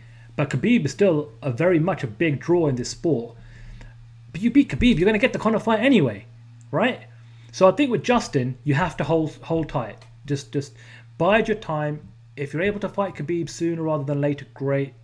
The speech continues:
If it's later, so be it. And then in the meantime, I think with Conor and Nate, you finish the trilogy, because I don't wanna see them do this in three or four years as some sort of novelty fight. Like, they're both still very much in their prime.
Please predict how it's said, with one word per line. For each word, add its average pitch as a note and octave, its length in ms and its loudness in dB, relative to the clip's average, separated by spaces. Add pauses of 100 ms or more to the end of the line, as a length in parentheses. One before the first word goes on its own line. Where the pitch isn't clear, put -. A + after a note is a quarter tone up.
If C#3 180 -10
it's D3 180 -10
later, D3+ 520 -4
so C3+ 240 -6
be C3 280 -6
it. C3 240 -6 (580)
And C3+ 160 -2
then C#3+ 80 0
in C#3+ 60 0
the C#3 60 0
meantime, C#3+ 440 -4
I C#3 60 0
think D3 180 -6
with C3+ 140 -14
Conor F3 360 -2
and C#3+ 140 0
Nate, C#3 340 0
you C3 100 -8
finish D#3+ 340 -6
the C#3+ 60 -6
trilogy, C3+ 380 -4
because C#3 460 -6 (1600)
I D#3 80 0
don't G3+ 200 4
wanna F#3+ 160 2
see F3 220 -2
them D#3+ 200 -4
do D3+ 220 -2
this D3 240 -2
in C#3 120 -2
three C#3+ 200 -2
or C#3+ 60 2
four C#3 220 -2
years C3+ 400 0
as B2+ 200 -10
some D3 140 -6
sort C#3 140 -6
of B2 80 -4
novelty C3 520 -2
fight. A2+ 480 -12
Like, B2 260 -10
they're F#3+ 140 -2
both A3+ 420 -4
still E3+ 360 -2
very D3 260 0
much C#3+ 200 -6
in C#3 60 -6
their C3+ 140 -4
prime. B2+ 500 -8